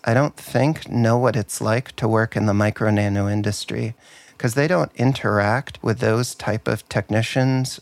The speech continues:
or workers very often, if at all. Whereas most of students in high school have interacted with a teacher, interacted with a nurse, interacted with people that work at the grocery store, those types of public-facing professions.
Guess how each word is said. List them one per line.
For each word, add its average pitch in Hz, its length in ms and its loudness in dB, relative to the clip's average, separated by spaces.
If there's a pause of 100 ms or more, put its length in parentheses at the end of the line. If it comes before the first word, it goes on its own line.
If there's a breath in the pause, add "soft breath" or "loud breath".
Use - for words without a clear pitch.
or 107 340 2
workers 107 540 -2
very 98 320 0
often, 107 760 -2
if 117 200 -4
at 110 100 0
all. 104 400 0 (640 soft breath)
Whereas 131 640 2 (160)
most 147 400 2
of 127 120 0
students 117 480 0
in 110 100 0
high 110 180 2
school 110 400 0
have 110 140 -2
interacted 110 600 0
with 110 140 -4
a 110 60 0
teacher, 113 640 -2 (120)
interacted 113 640 0
with 117 120 2
a 123 60 2
nurse, 110 720 0
interacted 113 640 0
with 113 180 -4
people 110 280 -4
that 117 100 0
work 113 220 0
at - 80 -10
the 123 60 -2
grocery 117 440 -2
store, 107 580 0 (420 soft breath)
those 127 280 0
types - 400 -2
of 110 380 -6
public-facing 110 840 -2
professions. 117 960 -4